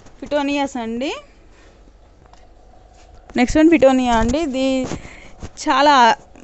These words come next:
బాగుంటుంది మొక్క. ఏంటంటే దానికి daily water పెట్టాలి. Daily అంటే ఇది water తక్కువైందనుకోండి,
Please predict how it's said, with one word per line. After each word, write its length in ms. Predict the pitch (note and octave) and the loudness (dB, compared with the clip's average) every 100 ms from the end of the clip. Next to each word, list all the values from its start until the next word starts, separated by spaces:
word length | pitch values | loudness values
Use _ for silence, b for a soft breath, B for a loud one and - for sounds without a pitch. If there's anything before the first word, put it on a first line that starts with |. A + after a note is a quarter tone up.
| A3+ | -4
బాగుంటుంది 640 | G#3+ A#3+ C#4 F#4 G4 C#4 C4+ | 2 4 4 4 4 2 2
మొక్క. 300 | A#3+ A#3+ - D#4+ | 0 -2 -2 0
ఏంటంటే 420 | C#4 D4 D#4 D4 F4 | 2 2 0 0 -2
దానికి 300 | C#4+ C4+ C4+ | -2 -2 0
daily 440 | A#3 A#3+ C#4 E4 | 2 2 0 2
water 360 | F4+ C4 C4+ - | 4 4 2 -2
పెట్టాలి. 420 | B3+ A#3 G#3 B3+ C5+ - - - - - - - - - - - - - - - | -2 -2 0 0 -2 -8 -20 -20 -20 -20 -20 -20 -20 -20 -20 -20 -20 -20 -20 -6
Daily 240 | A#3+ B3 E4 | 0 2 4
అంటే 260 | D4+ D#4 C5 - b b b b b - | 2 2 0 -2 b b b b b -8
ఇది 160 | B3+ | 0
water 380 | B3+ C4 C#4+ D#4+ | 4 6 6 4
తక్కువైందనుకోండి, 1080 | E4+ E4+ E4+ F4 D#4+ D#4 D4+ C4+ C4+ C4 D4+ | 0 0 2 4 4 4 4 4 0 -2 -2